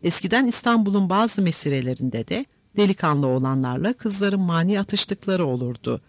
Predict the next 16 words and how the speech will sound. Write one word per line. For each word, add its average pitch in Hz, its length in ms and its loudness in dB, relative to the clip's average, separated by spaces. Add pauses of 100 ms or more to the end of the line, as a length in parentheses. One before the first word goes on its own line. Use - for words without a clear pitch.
(440)
Bakınız 156 480 0
Kunos, 165 480 0
Türk - 260 -2
Halk 226 220 0
Edebiyatı, 127 560 -2
İstanbul, 208 680 -2
bin 185 140 0
dokuz 160 280 -2
yüz 131 160 -4
yirmi 135 220 -2
beş, 214 180 -2
sayfa 151 400 -2
elli 143 280 0
altı, 135 300 -2
elli 156 300 -2
sekiz. - 600 -10